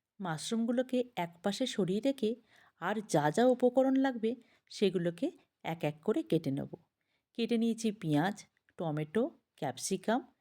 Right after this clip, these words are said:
জুলিয়ান কাট করে আদা কেটে নিয়েছি, আর বেশ খানিক কটা রসুন একদম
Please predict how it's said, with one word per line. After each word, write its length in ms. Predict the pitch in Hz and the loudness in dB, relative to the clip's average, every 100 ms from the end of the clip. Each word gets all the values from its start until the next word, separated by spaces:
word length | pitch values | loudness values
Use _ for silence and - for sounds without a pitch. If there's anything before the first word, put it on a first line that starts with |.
| _ _ _ 196 | _ _ _ -8
জুলিয়ান 460 | 180 226 254 269 | 0 2 4 2
কাট 220 | 269 254 233 | 2 0 0
করে 280 | - 254 381 - | 2 2 0 -4
আদা 220 | 170 160 | -4 -2
কেটে 280 | 151 160 196 | -2 0 0
নিয়েছি, 320 | 196 226 - 381 - - _ - | 0 0 0 -4 -4 -20 _ -6
আর 160 | 240 | -2
বেশ 300 | 240 220 269 - | 0 0 0 -2
খানিক 260 | - 220 220 | 0 0 2
কটা 260 | - 196 285 - _ _ | 0 0 0 -2 _ _
রসুন 400 | 175 175 170 302 403 _ | 0 0 0 -6 -6 _
একদম 440 | - 196 - - | -10 -10 -6 -2